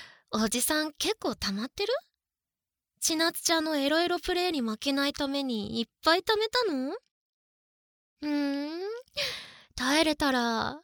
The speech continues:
いいね。千夏ちゃん今日は本気だから。おじさんのチンポ降参させてあげる。今までで一番気持ちいい射精で、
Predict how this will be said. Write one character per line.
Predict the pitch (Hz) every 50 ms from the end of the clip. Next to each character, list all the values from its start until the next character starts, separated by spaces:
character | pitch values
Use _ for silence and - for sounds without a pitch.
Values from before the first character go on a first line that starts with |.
| _ _ -
い | 339 294 262 269 262
い |
ね。 | 214 190 208 247 311 440 - _ _ _ _ _ _ _ _ _ _ _ _ _ _ _ _ _ _ _ _ -
千 | - - 370
夏 | 370 359 349 - -
ち | - -
ゃ | 320 311
ん | 294
今 | - - 302 277
日 | 233
は | 190 180
本 | - 240 285 339 370
気 | - 359 -
だ | 339 302
か | - - -
ら。 | - - - - _ _ _ _ _ _ _ _ _ _ _ _ _ _ _ - -
お | 254 254
じ | 254 247
さ | - - 247 247
ん | 247 240
の | 240 247
チ | 233 - - 233 220
ン | 208
ポ | - - - -
降 | - - 339 349 349
参 | 320 - 311 294 285
さ | - 277
せ | - 269 254
て | - 247
あ | 233 226
げ | - 240 240
る。 | 302 330 - _ _ _ _ _ _ _ _ _ _ _ _ _ _ _ _ _ _ _ _
今 | - 311 330 330 330 320
ま | 320 320
で | 302 285 247
で | 226 214
一 | 208 202 - - 302 330
番 | 370 403 427 440
気 | - - 453
持 | 427 427 440
ち | - - - 466
い |
い | 440
射 | 427 - 262
精 | - - 247 240 233 233
で、 | - 262 254